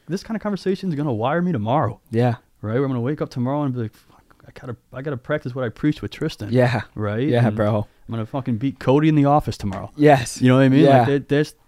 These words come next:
Speaker 1: that's the stuff that, uh, like you said, the competitive nature in us.
Speaker 2: Yes.
Speaker 1: But, um, whatever tricks you gotta play to yourself,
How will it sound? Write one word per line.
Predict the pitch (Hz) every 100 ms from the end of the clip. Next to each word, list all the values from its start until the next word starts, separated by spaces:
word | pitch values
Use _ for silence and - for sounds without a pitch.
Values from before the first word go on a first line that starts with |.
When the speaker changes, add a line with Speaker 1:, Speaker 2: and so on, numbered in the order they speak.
| - -
Speaker 1:
that's | 131
the | -
stuff | 143 - 147 -
that, | 135 127
uh, | 120 117 110 _ -
like | 117
you | 117
said, | - 120
the | 104
competitive | 110 113 123 117 110
nature | 110 120 117
in | 104
us. | 104 101 - _ _ -
Speaker 2:
Yes. | 113 110 104 101 -
Speaker 1:
But, | -
um, | 110 101 98 104 _ _ _ -
whatever | 104 123 156
tricks | - - 147 - -
you | 117
gotta | 123 101
play | - 120 123
to |
yourself, | 127 123 139 131 123